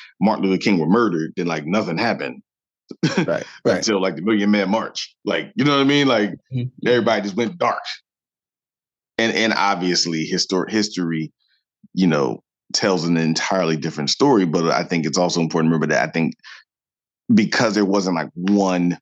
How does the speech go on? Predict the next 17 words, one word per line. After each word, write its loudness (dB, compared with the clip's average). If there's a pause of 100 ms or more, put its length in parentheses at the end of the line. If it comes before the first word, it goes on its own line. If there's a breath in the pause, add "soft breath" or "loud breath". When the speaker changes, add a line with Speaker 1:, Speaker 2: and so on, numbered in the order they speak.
Speaker 1:
or -2
two 2
big -2
people, 4
it 2
becomes 0
easier 2
to -2
minimize 0
what -2
happens -4
post -2 (480 loud breath)
both 2
of 0
those 2
men, 2 (460)
um, -2